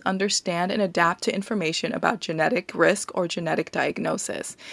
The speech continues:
In addition, she has experience in genetics research, clinical study management, and patient advocacy.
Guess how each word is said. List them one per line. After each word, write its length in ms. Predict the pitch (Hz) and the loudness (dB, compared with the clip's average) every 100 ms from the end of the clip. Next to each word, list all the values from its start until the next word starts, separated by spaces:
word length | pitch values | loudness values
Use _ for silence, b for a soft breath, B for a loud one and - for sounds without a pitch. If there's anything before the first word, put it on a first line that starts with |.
| B B | B B
In 80 | 165 | -2
addition, 580 | 156 180 180 - 185 208 | 2 4 4 4 2 2
she 160 | - | 2
has 180 | 185 185 | 2 2
experience 540 | 190 - 202 196 196 - | 0 -2 -2 0 -2 -4
in 160 | 175 | -4
genetics 560 | 175 175 175 175 175 - | -2 0 2 2 -2 -6
research, 720 | 196 233 285 - 170 - - B B - | -2 -2 0 0 0 -2 -8 B B -2
clinical 360 | - 165 170 | 2 4 2
study 320 | 165 - 160 160 | 0 0 0 2
management, 600 | 190 226 220 220 208 202 | 2 2 2 2 2 0
and 200 | 196 196 | -2 -2
patient 400 | - 160 - - - | 0 -2 0 -4 0
advocacy. 720 | - 190 - - - - 196 | 0 0 -4 -8 -4 -4 -4